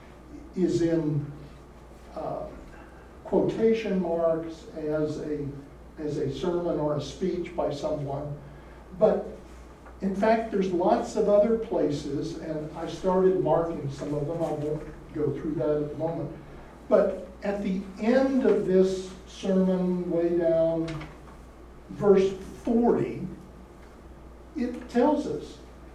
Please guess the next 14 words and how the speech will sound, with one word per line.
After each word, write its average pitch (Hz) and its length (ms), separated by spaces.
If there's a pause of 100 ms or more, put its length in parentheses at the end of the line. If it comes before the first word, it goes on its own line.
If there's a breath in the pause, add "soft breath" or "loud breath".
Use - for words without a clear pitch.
(300)
"And 220 340
with 185 180
many 233 540
other 226 340
words 202 840
he 196 200
bore 190 360
witness 190 800
and 165 340
continued 208 840
to 190 160 (100)
exhort 208 500
them." - 180 (840 loud breath)
So 190 480